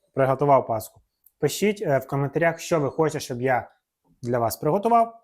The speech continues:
і я це приготую. Скористуйтесь цими всіма фішечками, тонкощами і зробіть смачно собі та своїм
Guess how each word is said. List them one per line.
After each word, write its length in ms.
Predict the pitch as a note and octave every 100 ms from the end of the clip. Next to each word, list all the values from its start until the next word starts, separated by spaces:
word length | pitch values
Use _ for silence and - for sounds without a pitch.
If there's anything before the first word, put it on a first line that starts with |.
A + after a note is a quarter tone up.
| -
і 80 | G3
я 240 | A3+ A#3
це 220 | A#3 D#3+
приготую. 520 | D#3+ A2 G#2 - G#2 G2+ _ _ - _ _ _ _ _ _ _ _ _ _ _ _ _
Скористуйтесь 840 | - - - G3 F#3+ G3+ F3 C#3 -
цими 220 | D#3 C#3+
всіма 580 | B2+ D3 C3+ B2+ B2 - _
фішечками, 720 | - D3+ C#3+ D#3 - F3 F3 G3+ _ _ _ _ _ _ _ _
тонкощами 760 | - D#3+ D3+ E3 D#3+ F3 F3 G#3 _ _ _ _ _
і 220 | A#3+ C4+ B3+
зробіть 440 | C#3+ F3 F#3 F#3+
смачно 640 | F3+ F#3+ F#3+ - D#3+ D3 -
собі 400 | - F#3 A3 A#3
та 180 | F3+
своїм 460 | F#3+ - A#2+ C3 C3+